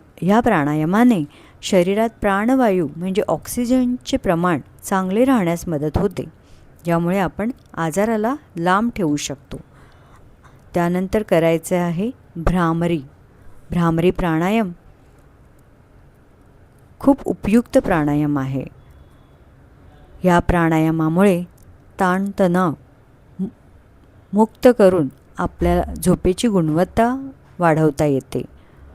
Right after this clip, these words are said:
डोळे बंद करून चारही बोटे चेहऱ्यावर किंवा डोक्यावर ठेवा.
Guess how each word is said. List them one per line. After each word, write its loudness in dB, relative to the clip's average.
डोळे 6
बंद 2
करून 6
चारही 4
बोटे 4
चेहऱ्यावर 6
किंवा 0
डोक्यावर 2
ठेवा. -4